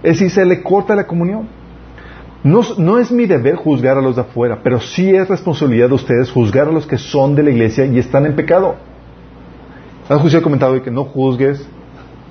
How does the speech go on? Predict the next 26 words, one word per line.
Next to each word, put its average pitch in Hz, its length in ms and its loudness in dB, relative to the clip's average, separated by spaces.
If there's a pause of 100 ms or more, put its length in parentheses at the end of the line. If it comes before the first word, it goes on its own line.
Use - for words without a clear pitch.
(1160)
Aquí 104 120 -2
Pablo 131 140 4
dice, 123 380 0 (420)
"Es 139 400 2
tu 151 140 0
responsabilidad, 110 720 0 (500)
es 131 260 0
nuestra 143 320 -2
responsabilidad 139 480 -2
juzgar 107 380 0 (420)
a 113 80 -2
los 104 300 0
de 98 80 0
la 92 60 2
iglesia 98 380 -2
que 107 80 -10
están 92 200 -6
en 87 80 -4
pecado". 92 300 -4 (1000)
Dice, 131 180 0
"Dios 226 180 2
juzgará 190 360 0
a - 20 2
los 135 80 0
de 123 80 -4
afuera, 104 300 -4